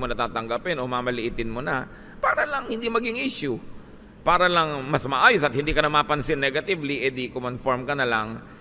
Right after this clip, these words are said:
Pero dapat pinipili natin, alin ba talaga yung mga katuroan na talagang kailangan, kailangan, kailangan dahil sa Diyos, at alin yung inilagay lang dyan ng relihiyon to make it more convenient or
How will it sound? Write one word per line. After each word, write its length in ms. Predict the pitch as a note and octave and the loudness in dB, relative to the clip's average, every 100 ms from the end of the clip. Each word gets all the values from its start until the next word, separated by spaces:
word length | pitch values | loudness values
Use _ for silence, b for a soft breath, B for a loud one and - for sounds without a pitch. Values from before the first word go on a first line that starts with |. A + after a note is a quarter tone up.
| B - | B 2
Pero 160 | E3+ E3+ | 4 6
dapat 240 | D#3+ D#3 | 4 4
pinipili 560 | D#3 D#3 D3 D3+ C#3+ C#3 | 0 -2 0 0 0 2
natin, 320 | C3+ A#2 A#2 | 2 0 -2
alin 240 | C#3+ F#3 | -2 -2
ba 160 | G3 - | -2 0
talaga 240 | D3 C#3+ | 2 2
yung 160 | D3+ C#3+ | 2 0
mga 160 | B2 | -4
katuroan 400 | B2 C3+ G#2 B2+ | -2 0 2 0
na 20 | A#2 | 0
talagang 380 | B2 B2 A#2+ | 0 0 -2
kailangan, 480 | A2 A#2 B2+ D#3+ E3+ | -2 2 4 6 4
kailangan, 480 | D3+ D3+ D3 D3 C#3 | 6 6 8 6 0
kailangan 400 | C3+ B2+ C3 C3+ | 0 4 2 2
dahil 240 | B2 B2 | 2 2
sa 160 | A#2+ G3+ | 2 0
Diyos, 400 | C#3+ C3 C3+ - - B B - | 4 4 4 -2 -14 B B 2
at 80 | F3 | 2
alin 320 | F3+ F3+ F3+ | 2 0 -2
yung 60 | D#3+ | -2
inilagay 400 | F3 E3+ D#3+ D#3 | 2 4 6 6
lang 160 | D#3 | 6
dyan 160 | D3+ D3+ | 4 2
ng 60 | D3 | 0
relihiyon 520 | D3+ C#3+ C3+ A#2+ A2+ A2 - B - | 0 2 2 2 0 -6 -12 B -4
to 80 | |
make 240 | A3+ A3 G#3+ | 0 0 0
it 80 | G3+ | -2
more 240 | B2+ A2 | 0 0
convenient 720 | A#2 A2 D#3+ A#3+ A#3 G#3 G3 | 0 -2 0 0 2 0 2
or 100 | C#3 | 2